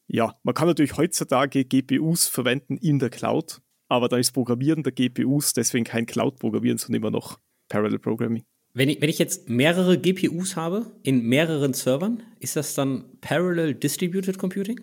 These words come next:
Speaker 1: Technisch korrekt müsste man sagen, das wäre dann Distributed Memory Parallel Computing. Aber Distributed Computing in dem Sinne würde man es wahrscheinlich nicht nennen, weil das eben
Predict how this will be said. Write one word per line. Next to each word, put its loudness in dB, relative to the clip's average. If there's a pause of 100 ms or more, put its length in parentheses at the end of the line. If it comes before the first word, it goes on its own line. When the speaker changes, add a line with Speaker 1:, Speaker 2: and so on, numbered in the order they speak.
(140)
Speaker 1:
Technisch 2
korrekt -2
müsste 0
man 2
sagen, 2
das -2
wäre 4
dann 2
Distributed 2
Memory 2 (100)
Parallel 2
Computing. 0 (260)
Aber 4 (240)
Distributed 4
Computing 2
in -14
dem 4
Sinne 2
würde 4
man 0
es -4
wahrscheinlich 0
nicht -2
nennen, 2
weil 2
das 0
eben 0